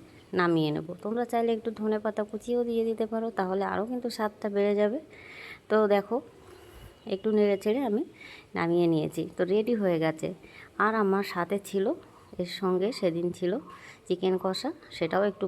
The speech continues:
পরে তোমাদেরকে দেখাবো। তো, উম, কেমন হলো রেসিপিটা অবশ্যই কমেন্টে কিন্তু জানিও। আমার তো দারুণ লাগে এরকম কম মশলার তরকারিগুলো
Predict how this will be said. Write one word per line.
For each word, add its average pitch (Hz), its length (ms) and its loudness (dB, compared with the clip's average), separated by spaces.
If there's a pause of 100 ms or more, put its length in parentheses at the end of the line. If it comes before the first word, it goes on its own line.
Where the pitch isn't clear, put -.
পরে 170 200 2
তোমাদেরকে 165 520 -2
দেখাবো। 165 420 -4 (600)
তো, 170 120 2 (380)
উম, 185 180 0 (320)
কেমন 240 300 6
হলো 240 160 4 (100)
রেসিপিটা 202 420 0 (100)
অবশ্যই 208 420 -4
কমেন্টে 214 400 -2
কিন্তু 202 300 0 (520)
জানিও। 175 420 4
আমার 202 260 0
তো 262 80 -2 (160)
দারুণ 220 300 2 (120)
লাগে 190 220 0 (400)
এরকম 185 340 0 (160)
কম 233 160 6 (120)
মশলার 190 400 -4 (380)
তরকারিগুলো 175 600 2